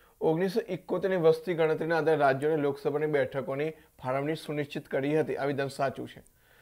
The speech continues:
સન બે હજાર એકના ચોર્યાસીમાં સુધારા અધિનિયમ અનુસાર વધુ પચીસ વર્ષ માટે સુનિશ્ચિત કરવામાં આવી.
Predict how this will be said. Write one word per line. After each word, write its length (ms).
સન 260
બે 120
હજાર 140
એકના 260
ચોર્યાસીમાં 680
સુધારા 400
અધિનિયમ 360
અનુસાર 380
વધુ 240
પચીસ 440
વર્ષ 240
માટે 220
સુનિશ્ચિત 480
કરવામાં 380
આવી. 120